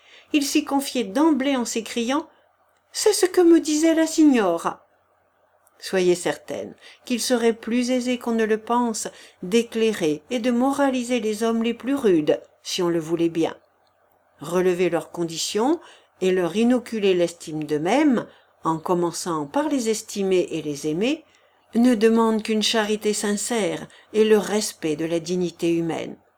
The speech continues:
Vous voyez cependant que ces braves gens ne sont encore initiés qu'à des grades inférieurs.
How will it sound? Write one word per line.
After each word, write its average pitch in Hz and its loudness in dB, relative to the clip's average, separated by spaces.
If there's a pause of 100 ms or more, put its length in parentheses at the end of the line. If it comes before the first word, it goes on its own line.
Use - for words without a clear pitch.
(600)
Vous 156 -12
voyez 170 0
cependant - -10 (240)
que 208 -4
ces 196 -2
braves 196 0
gens 202 -4 (220)
ne 226 2
sont 247 -2
encore 233 0
initiés 214 -2
qu'à 285 -2
des 220 -2
grades 175 -6
inférieurs. 156 -8